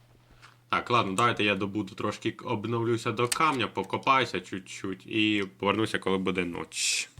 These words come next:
І так, наступив вечір. Да, як бачимо. Тому я по чуть-, почну по чуть-чуть виходить. Як бачите, в нас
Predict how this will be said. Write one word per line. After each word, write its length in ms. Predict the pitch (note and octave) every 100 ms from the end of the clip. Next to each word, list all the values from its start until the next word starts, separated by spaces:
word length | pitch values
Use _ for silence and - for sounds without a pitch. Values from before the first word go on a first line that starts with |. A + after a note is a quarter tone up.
| - - _ _
І 160 | - A#2+
так, 340 | A2 A2+ C3
наступив 580 | C3+ A#2 - A2+ G#2+ G2
вечір. 460 | F2+ F#2 F#2 - D3 - _ - - - - _ _ - -
Да, 400 | G#2+ G2 G2+ G2+
як 180 | A2+ A2
бачимо. 680 | G#2 G2+ - G#2 G2+ G#2 A2 - - _ _ _ _ - - -
Тому 480 | G#2 G2+ A#2 C#3 -
я 320 | A2+ G#2 G#2
по 200 | G#2+ A2
чуть-, 240 | G2 - G2 _
почну 500 | - A#2 A2+ - A2+
по 220 | G2+ A#2 A#2
чуть-чуть 600 | - G#2 - G2 F#2 -
виходить. 800 | G2+ G2 - F#2+ F#2 A#2 A#2 _ - - _ - - _ _ _ - - -
Як 160 | G#2
бачите, 480 | G2+ G#2+ - G2 -
в 100 | G2+
нас 400 | G2+ G2 - -